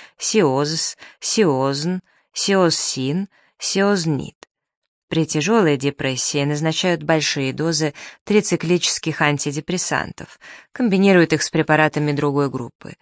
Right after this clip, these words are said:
Ингибиторы мао хорошо себя зарекомендовали в терапии атипичной депрессии, при которой не выражены симптомы классического депрессивного заболевания, преобладают вегетативные нарушения, тревожность,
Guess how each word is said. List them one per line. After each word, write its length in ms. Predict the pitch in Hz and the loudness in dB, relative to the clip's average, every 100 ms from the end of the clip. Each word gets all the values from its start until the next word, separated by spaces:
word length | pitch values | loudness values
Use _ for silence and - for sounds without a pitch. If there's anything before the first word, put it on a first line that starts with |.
| _ _ _ _ - | _ _ _ _ -6
Ингибиторы 600 | 151 156 151 147 147 143 | -2 0 2 2 2 2
мао 340 | 147 190 170 143 | 4 6 6 4
хорошо 400 | - 139 - 160 | 0 0 0 -2
себя 380 | - 151 147 | -2 2 0
зарекомендовали 800 | 139 143 - 143 139 139 151 151 | 2 -2 -2 -4 0 0 2 0
в 80 | 143 | -2
терапии 520 | - 139 135 - 156 | -2 -2 -2 -2 0
атипичной 720 | 143 135 139 - 131 - 139 | 0 0 -6 -6 -6 -4 -4
депрессии, 720 | 131 139 - 85 - - - - - - - | -4 -6 -8 -8 -8 -8 -10 -14 -20 -20 -16
при 160 | - - | -8 -4
которой 340 | 165 185 190 | 0 4 6
не 140 | 165 147 | 6 6
выражены 500 | 165 226 156 139 131 | 4 4 2 0 -2
симптомы 560 | - 123 - 156 165 | -4 -6 -2 0 0
классического 840 | - 147 - 156 165 - - 143 139 | 2 0 2 -2 -2 -2 -2 -2 -2
депрессивного 680 | 139 143 135 147 135 131 127 | -2 -4 -2 -2 -2 -2 -4
заболевания, 760 | 123 123 123 135 160 170 147 - - - - | -4 -6 -2 0 2 2 -2 -6 -18 -20 -18
преобладают 580 | - 170 165 165 180 160 | 0 2 4 6 6 6
вегетативные 840 | 170 165 151 135 - 139 147 160 151 | 2 2 2 0 0 -2 0 0 2
нарушения, 680 | 147 139 - 139 135 - - - _ | 0 -2 -2 -2 -4 -6 -10 -20 _
тревожность, 840 | 170 208 127 139 156 170 160 - | 0 2 2 0 0 -2 -2 -8